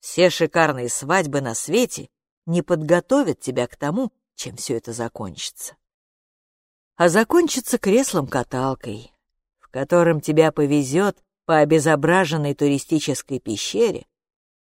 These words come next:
тот самый мужчина, отец твоих выросших детей. Опомниться не успеешь, как этот день настанет.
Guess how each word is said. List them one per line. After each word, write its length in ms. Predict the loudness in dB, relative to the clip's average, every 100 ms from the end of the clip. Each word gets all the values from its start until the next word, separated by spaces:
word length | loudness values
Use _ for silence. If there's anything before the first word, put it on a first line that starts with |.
| _ 0
тот 180 | 0 2
самый 420 | 0 2 2 0
мужчина, 720 | 0 -2 -4 -6 -6 -8 -10 -12 -18 _ _ _ _
отец 480 | 0 0 -2 -4 -2
твоих 340 | 2 2 0
выросших 560 | -2 0 0 -4 -10 -12
детей. 600 | -16 -16 -14 -14 -16 -20 _ _ _ _ _ _ _ _ _ _ _ _ _
Опомниться 680 | -6 -4 -4 -6 -8 -10 -6
не 100 | -4
успеешь, 520 | -6 -6 -6 -6 -6
как 200 | -10 -10
этот 220 | -8 -8
день 260 | -8 -10 -10
настанет. 680 | -10 -10 -10 -14 -16 _ _